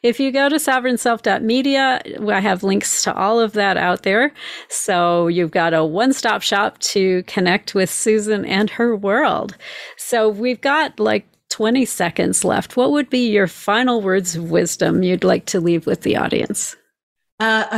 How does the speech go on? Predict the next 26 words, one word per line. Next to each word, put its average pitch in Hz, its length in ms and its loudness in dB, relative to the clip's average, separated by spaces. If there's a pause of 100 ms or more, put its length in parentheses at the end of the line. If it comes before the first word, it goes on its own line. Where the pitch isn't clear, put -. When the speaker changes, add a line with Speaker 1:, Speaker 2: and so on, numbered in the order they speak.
Speaker 2:
okay, 214 340 0
the 208 140 0
three 254 300 2
steps. - 640 -2 (400)
Ask, 277 500 0 (260)
receive, 214 720 0 (140)
and 190 180 2
action. 147 600 -2 (360)
Ask 294 500 -2
for 196 100 2
help. 180 460 -2
Ask 208 400 0
for 202 80 -6
some 185 220 2
sort 180 160 -2
of 165 80 -10
guidance, 175 380 2
whether 175 180 2
it's - 140 -4
prayer, 233 460 0
whatever 196 340 -2
it 165 80 0
is. 165 260 0 (280)
Ask 285 300 2
for 196 280 0
it. - 160 -6